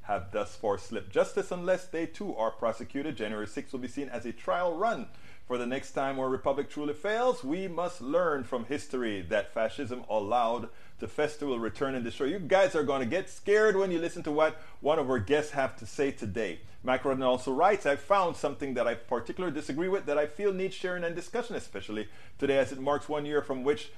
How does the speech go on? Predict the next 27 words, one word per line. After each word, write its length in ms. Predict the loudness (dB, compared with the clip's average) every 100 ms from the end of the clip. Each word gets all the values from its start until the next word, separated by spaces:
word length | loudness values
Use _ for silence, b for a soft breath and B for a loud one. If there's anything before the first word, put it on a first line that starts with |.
| b -2
we 160 | 2
almost 340 | 4 2 0 2
lost 280 | 2 2
our 60 | 0
republic. 420 | 2 4 2 0
The 80 | -6
Klein 360 | -2 -2 -2 -4
Center 300 | -6 -6 -2
for 140 | -2
Advanced 400 | 0 0 0 -2
Social 340 | -4 0 0
Research 520 | 0 -2 -2 -6 -6 -2
coup, 300 | 2 2 B B -2
the 120 | -2
tap 360 | 2 2 2 2
project, 440 | 0 2 -2 0
categorized 400 | 2 4 4 2
the 80 | -2
storming 420 | 0 2 2 0
of 80 | -2
the 60 |
United 300 | -2 0 -2
States 200 | -2 -4
Senate 220 | -2 -2 -2
on 120 | 0
January 300 | 0 0 -2
sixth 380 | 0 -2 -4